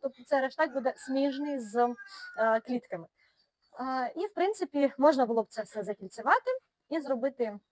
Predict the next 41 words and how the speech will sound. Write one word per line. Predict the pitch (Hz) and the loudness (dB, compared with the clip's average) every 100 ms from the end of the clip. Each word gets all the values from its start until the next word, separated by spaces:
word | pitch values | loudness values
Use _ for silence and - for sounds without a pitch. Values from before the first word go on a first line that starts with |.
| _ _ | _ _
викид | 208 262 247 208 | -6 -4 -4 -4
навіть | 208 208 208 - - | -2 -2 -4 -12 -8
через | - 214 - | -4 -4 -4
ту | 226 | -8
стіну, | - 233 175 175 | -6 -8 -6 -8
тобто | 180 202 | -10 -10
ми | 208 | -8
туди | 208 | -8
можемо | 185 190 196 | -10 -12 -14
ставити | - 196 196 | -10 -10 -12
причеп. | - 190 - - 330 - - | -16 -12 -14 -10 -12 -10 0
Але | 240 294 - | 2 4 2
поки | 302 262 | 0 0
ще | - - 240 247 - _ _ _ | -10 -4 0 0 -2 _ _ _
не | 214 | -4
знаю. | 196 170 165 _ _ _ - 679 - - - - 240 | -4 -8 -18 _ _ _ -12 -12 -12 -16 -14 -2 2
Дуже | 294 | 4
багато | 240 233 202 214 | 4 2 0 2
планів, | 240 359 294 | 2 2 -4
дуже | 226 208 | -8 -8
багато | 196 214 185 | -8 -8 -8
всяких | - 185 185 214 | -6 -6 -8 -8
думок, | 233 269 440 _ - - - | -4 -4 -4 _ -20 -20 -14
але | 214 208 240 | -8 -2 -2
на | 202 | -4
це | - 226 | -6 -8
все | - 240 | -8 -10
дуже | 226 | -10
потрібні | 214 175 202 202 202 - _ _ _ _ _ | -12 -8 -8 -6 -10 -12 _ _ _ _ _
фінанси. | 311 339 175 175 165 - - _ _ _ _ _ - - - - | -8 -6 -8 -10 -14 -18 -20 _ _ _ _ _ -10 -8 -8 -2
А, | 247 254 247 | 2 6 6
ось, | 240 220 - 269 | 4 2 -2 -2
ну | 339 | 2
що | - 262 | 2 2
тут? | 196 _ | -2 _
Тут, | 381 415 285 | -2 -2 0
о, | 240 254 247 247 233 | 4 6 8 6 4
свинят | - 320 349 294 | 4 4 4 4
наших | 285 262 226 | 4 2 0
вже | 233 247 233 | -2 0 2
забрали. | 220 247 330 | 2 6 6